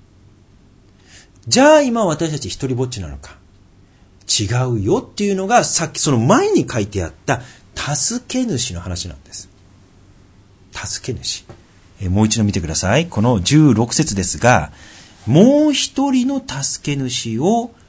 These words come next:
あなた方にお与えになります。」で、これが十七節見ると真理の御霊なんですよ。聖霊様ですね。実は聖霊様に、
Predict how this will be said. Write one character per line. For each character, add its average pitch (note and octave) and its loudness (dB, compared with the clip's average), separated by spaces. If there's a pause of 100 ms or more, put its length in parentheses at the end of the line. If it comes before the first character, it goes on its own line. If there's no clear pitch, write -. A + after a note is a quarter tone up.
(280)
あ F#2 -6
な F#2+ -6
た F#2 -8
方 F2 -10
に C#3+ -10 (100)
お E2+ -16
与 C#2+ -18
え - -20
に - -20
な - -20
り - -20
ま - -20
す。」 - -18 (640)
で、 D3+ -10
こ - -8
れ G3+ -2
が A#3+ 0
十 C#3 0
七 B2+ 0
節 A2+ -4
見 G2 -2
る F2+ -6
と D#3+ -4
真 C3+ 0
理 F2 -6
の B2+ -8 (680)
御 E2+ -8
霊 E2 -12
な C#2 -14
ん C2+ -14
で C#2 -16
す - -16
よ。 - -20
聖 D3+ -4
霊 D#3 -6
様 C3+ -8
で D2 -16
す - -10
ね。 E2+ -20 (2250)
実 B2 -8
は F3 -2
聖 E3 -2
霊 E3 -4
様 D#3 -6
に、 E3+ -6